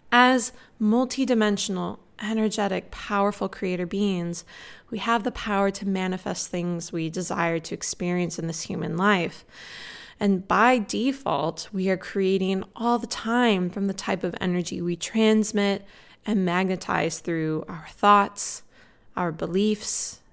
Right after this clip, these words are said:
and our behaviors. And the cool thing is that we can tell what we are creating by what emotional state we hang out in, m-,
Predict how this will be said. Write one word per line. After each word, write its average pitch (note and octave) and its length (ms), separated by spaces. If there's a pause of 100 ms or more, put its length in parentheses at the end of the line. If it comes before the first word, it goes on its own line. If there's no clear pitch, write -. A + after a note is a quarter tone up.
(140)
and G3+ 120
our F#3 180
behaviors. - 920 (1120)
And G3+ 300
the G3 60
cool D4 260
thing F3+ 500
is G3 160
that G3 220
we G3+ 80
can G#3 200
tell B3 400
what G3 200
we G3 140
are F#3 100
creating G3+ 840 (320)
by F3+ 540 (100)
what G3 320
emotional G3 600
state A#3+ 520
we G3+ 100
hang G3+ 300
out C4 200
in, G3 400 (800)
m-, F#3+ 180